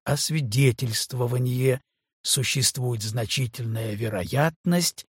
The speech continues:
что он добьётся успеха. У Кейт закружилась голова.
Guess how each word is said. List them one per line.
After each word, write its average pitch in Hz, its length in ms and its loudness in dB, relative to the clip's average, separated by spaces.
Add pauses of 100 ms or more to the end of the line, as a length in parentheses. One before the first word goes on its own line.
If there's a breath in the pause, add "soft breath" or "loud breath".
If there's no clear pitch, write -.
(200)
что - 460 -6
он 165 400 6 (340)
добьётся 123 1000 -2 (100)
успеха. - 800 -6 (960)
У 110 120 -4
Кейт 123 340 0
закружилась 113 640 -2
голова. 110 460 -6